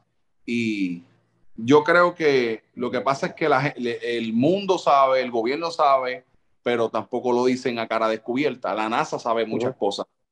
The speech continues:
Speaker 1: pero no lo van a decir a cara descubierta, tú sabes. Eh, ellos no son teólogos, ni su rol, ni, ni tienen una iglesia,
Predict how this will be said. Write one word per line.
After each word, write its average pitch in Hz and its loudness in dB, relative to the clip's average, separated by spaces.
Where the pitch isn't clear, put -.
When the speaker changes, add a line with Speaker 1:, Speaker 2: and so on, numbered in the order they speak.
Speaker 1:
pero 127 4
no 113 0
lo 117 6
van 127 4
a - 2
decir 127 0
a 117 0
cara 113 2
descubierta, 117 -2
tú 113 -12
sabes. 90 -4
Eh, 104 -4
ellos 143 8
no 147 4
son 147 0
teólogos, 139 4
ni 123 -6
su 127 -4
rol, 143 4
ni, 139 2
ni 135 0
tienen 147 0
una 160 0
iglesia, 202 0